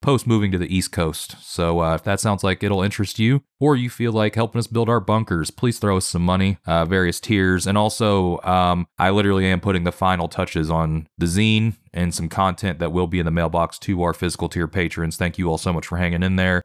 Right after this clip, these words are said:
Uh, that will be to you all by the first, end of the first week in February is my goal for that.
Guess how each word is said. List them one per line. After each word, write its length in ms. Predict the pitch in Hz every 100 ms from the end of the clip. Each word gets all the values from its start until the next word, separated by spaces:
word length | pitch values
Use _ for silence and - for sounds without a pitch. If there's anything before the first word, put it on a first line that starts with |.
| -
Uh, 180 | 76 76
that 160 | 80
will 80 | 78
be 220 | 78 80
to 140 | 80 80
you 320 | 78 80 78
all 160 | 76
by 480 | 76 76 76 76 76 73
the 240 | 76 69
first, 420 | - 76 - - _ -
end 160 | 107 113
of 40 |
the 60 | 98
first 220 | 104 90
week 140 | 87
in 80 | 80
February 580 | - 78 76 64 53 85 _ _
is 300 | 82 78 78
my 100 | 80
goal 200 | 80 73
for 120 | 82 85
that. 200 | -